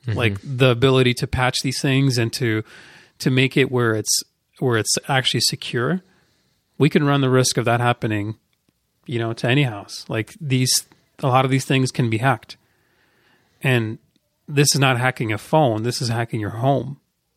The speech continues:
Speaker 2: And that's scary because you have, that's your most private place usually on this earth is your home.
Speaker 1: And, and, and at, admittedly, probably a lot of pla-,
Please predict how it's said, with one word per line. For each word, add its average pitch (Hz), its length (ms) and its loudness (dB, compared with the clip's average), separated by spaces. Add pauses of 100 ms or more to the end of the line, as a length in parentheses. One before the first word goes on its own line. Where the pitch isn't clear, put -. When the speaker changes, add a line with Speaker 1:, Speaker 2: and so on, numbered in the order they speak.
(600)
Speaker 2:
And 123 160 2
that's 123 160 2 (140)
scary 139 380 0
because 117 340 0
you 127 120 4
have, 120 440 0 (600)
that's 151 240 2
your 120 120 2
most 127 300 0
private 123 340 2
place 117 340 0 (920)
usually 120 560 2
on 123 280 0
this 120 160 0
earth 139 320 0
is 110 140 -4
your 110 120 0
home. 127 280 -2 (360)
Speaker 1:
And, 104 120 -16
and, 101 340 -8
and 98 340 -10
at, 98 180 -8 (280)
admittedly, 107 840 0 (1400)
probably 113 240 0
a 104 60 0
lot 98 160 -2
of - 60 -12
pla-, - 120 -6